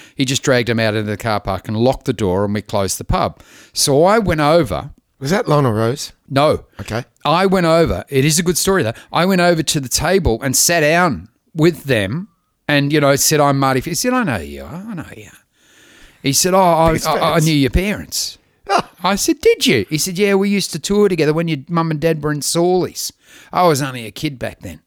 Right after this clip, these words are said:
Speaker 1: But we used to, often our shows had hit the same town. I was with Jimmy Sharman's boxes."
Speaker 2: Oh, so I,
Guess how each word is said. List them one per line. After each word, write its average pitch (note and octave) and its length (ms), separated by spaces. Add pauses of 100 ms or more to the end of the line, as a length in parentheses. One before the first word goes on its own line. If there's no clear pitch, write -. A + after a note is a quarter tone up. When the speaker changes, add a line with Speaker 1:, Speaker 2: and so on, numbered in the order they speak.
(300)
Speaker 1:
But - 140
we E3+ 140
used D#3+ 280
to, C3+ 180 (420)
often D#3+ 320
our C#3 140
shows C#3+ 420
had A#2 80
hit C3 180
the - 80
same B2+ 300
town. B2+ 320
I C#3 80
was C#3 200
with A#2 140
Jimmy A#2 240
Sharman's C3 480
boxes." B2 320
Speaker 2:
Oh, D#3 460
so C#3 240
I, D#3+ 60